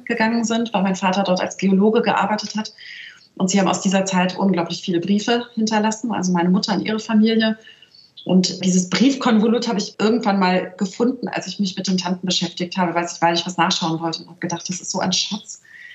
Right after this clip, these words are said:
der da liegt, den muss ich in irgendeiner Weise bergen. Und damit habe ich mich jetzt befasst und mich da reinbegeben. Die Zeit dort, Anfang der fünfziger Jahre in Kolumbien und die Rolle auch, die meine Mutter da zu spielen hatte, also da gibt es viel zu bergen.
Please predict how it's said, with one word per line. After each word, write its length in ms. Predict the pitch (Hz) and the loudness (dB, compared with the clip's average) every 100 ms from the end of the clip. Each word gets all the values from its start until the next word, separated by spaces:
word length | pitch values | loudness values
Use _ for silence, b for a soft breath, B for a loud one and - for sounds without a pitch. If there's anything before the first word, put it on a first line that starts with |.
| B - | B -4
der 100 | 208 | 0
da 80 | 190 | 2
liegt, 280 | 190 233 226 | 4 2 2
den 120 | 196 | 2
muss 160 | 196 | 2
ich 140 | 202 - | -2 -2
in 100 | 170 | 0
irgendeiner 300 | - 208 185 | 2 2 4
Weise 360 | 190 185 185 180 | 2 2 0 0
bergen. 480 | 170 185 226 294 330 B B B B _ | 0 2 4 4 4 B B B B _
Und 400 | 208 208 196 - | 0 0 0 0
damit 260 | 185 190 | 2 2
habe 120 | 185 180 | 2 0
ich 100 | 185 | 0
mich 140 | 180 | -2
jetzt 160 | 180 - | -4 -6
befasst 420 | 180 214 214 - | 0 0 0 -2
und 180 | 185 185 | -2 0
mich 140 | 180 | -2
da 120 | 185 | -2
reinbegeben. 680 | 175 170 165 156 151 160 160 - | -2 -2 -2 -4 -4 -6 -10 -10
Die 80 | 185 | -8
Zeit 460 | - 202 185 - B B B _ | 0 0 0 -2 B B B _
dort, 420 | 196 202 240 254 | 2 4 2 0
Anfang 240 | 208 208 202 | -4 -2 -2
der 80 | |
fünfziger 400 | 190 202 - 190 | -2 -4 -4 -2
Jahre 220 | 190 196 190 | 0 0 -2
in 100 | 185 | -2
Kolumbien 520 | 202 202 214 185 180 | 2 4 4 4 0
und 200 | 175 180 | 0 -2
die 60 | |
Rolle 340 | 185 175 180 - | 0 2 4 2
auch, 80 | - | -2
die 120 | 180 | -2
meine 160 | 175 | 2
Mutter 240 | 175 190 196 | 2 2 2
da 120 | 185 | 2
zu 120 | 180 | 0
spielen 380 | - 196 180 180 | -2 2 4 4
hatte, 180 | 185 180 | 2 0
also 160 | - | -4
da 100 | 185 | -4
gibt 180 | 180 - | -4 -4
es 100 | - | -8
viel 240 | - 214 208 | 0 0 2
zu 460 | - 185 180 180 - | -2 0 2 0 -4
bergen. 560 | 180 185 185 175 170 | 0 2 4 2 0